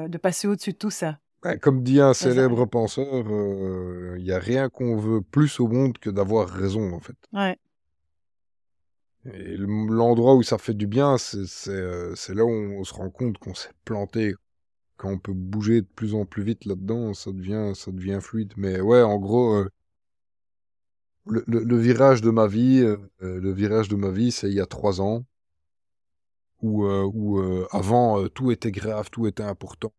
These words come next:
Speaker 2: Et
Speaker 1: Mhm.
Speaker 2: les politiciens, c'était des connards, et, euh, et, euh,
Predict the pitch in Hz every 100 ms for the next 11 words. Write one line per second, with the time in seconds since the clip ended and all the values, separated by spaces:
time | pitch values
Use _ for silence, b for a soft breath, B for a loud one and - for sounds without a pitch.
0 | _ 190 101 101 - 107 90 - - 107
1 | 101 - 101 98 - 101 98 110 110 110
2 | 101 104 101 95 95 95 92 - _ _
3 | _ _ _ - 95 92 92 90